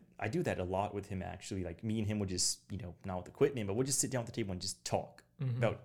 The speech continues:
Speaker 1: anything, politics, weather, <laughs> what's going on in our lives, literally anything. And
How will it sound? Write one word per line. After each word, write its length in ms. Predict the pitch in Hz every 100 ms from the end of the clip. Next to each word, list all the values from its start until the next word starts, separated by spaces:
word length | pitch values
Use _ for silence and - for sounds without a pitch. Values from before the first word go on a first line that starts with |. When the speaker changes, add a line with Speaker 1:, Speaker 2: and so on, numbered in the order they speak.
| - _
Speaker 1:
anything, 360 | 147 107 87 90
politics, 840 | - 98 98 - 98 98 95 - - _ _ _ - - _ _ _ _ _ _ _ _ _
weather, 480 | - 92 95 95 104 - - - -
<laughs> 380 | - - - -
what's 240 | 110 110
going 300 | 110 120 117
on 180 | 117 117
in 80 | 120
our 140 | 120
lives, 440 | 117 117 117 123 -
literally 440 | 165 170 147 120
anything. 540 | 120 165 156 98 98 95
And 260 | 92 92